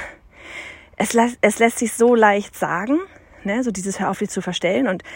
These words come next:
vielleicht sagst du gerade auch oder denkst dir gerade auch so, hey Johanna, pff, was willst du denn von mir? Ich verstell mich nicht. Und erstmal, cool, kann sein.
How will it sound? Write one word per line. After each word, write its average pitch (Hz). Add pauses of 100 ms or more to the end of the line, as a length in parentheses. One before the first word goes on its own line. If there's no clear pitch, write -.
(240)
vielleicht 185
sagst -
du 190
gerade 180
auch 175
oder 170
denkst 185
dir 190
gerade 175
auch 170
so, 175
hey 180
Johanna, 175
pff, - (400)
was 170
willst 175
du 240
denn 262
von 180
mir? 208
Ich 190
verstell 247
mich 262
nicht. 202 (460)
Und 185
erstmal, 202 (520)
cool, 214 (220)
kann 175
sein. 214